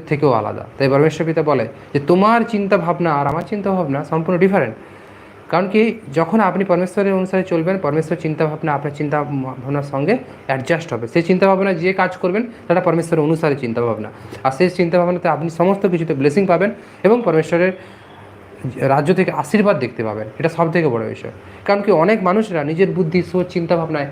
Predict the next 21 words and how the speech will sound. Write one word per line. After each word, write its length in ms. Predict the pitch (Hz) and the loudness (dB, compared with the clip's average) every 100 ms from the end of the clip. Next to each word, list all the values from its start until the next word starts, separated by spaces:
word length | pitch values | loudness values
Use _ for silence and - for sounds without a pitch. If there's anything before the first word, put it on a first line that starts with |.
| - - | -6 2
বিভিন্ন 340 | 170 190 190 | 4 6 4
কিছু 200 | 165 156 | 2 0
করে, 260 | 143 110 110 - - | 0 0 -2 -8 -8
ঘর 200 | 131 143 | -2 0
বাড়ি 200 | 135 139 147 | 0 0 0
তৈরি 160 | 143 | -2
করে, 220 | 143 127 123 - - - | -2 -4 -6 -12 -18 -10
কিন্তু 140 | - 165 | -2 0
একটা 180 | 160 190 | 2 0
সময় 240 | 196 190 | 2 0
এসে 160 | 185 180 | 0 -2
কী 160 | 202 | 2
হয়, 180 | 180 147 - - - - - - - - | 2 2 -4 -14 -20 -20 -20 -20 -20 -2
সেগুলো 180 | 139 147 | 0 2
ধ্বংস 340 | 135 135 135 | 0 -4 2
হয়ে 160 | 156 147 | 2 4
যায় 300 | 139 131 131 | 2 0 0
বা 340 | 151 151 147 - - - - - - - - | 0 2 0 -8 -18 -20 -20 -20 -20 -20 -4
ক্ষতি 320 | 175 180 208 | -2 2 2
হয়ে 200 | 170 151 | 2 0
যায়। 180 | 131 | -2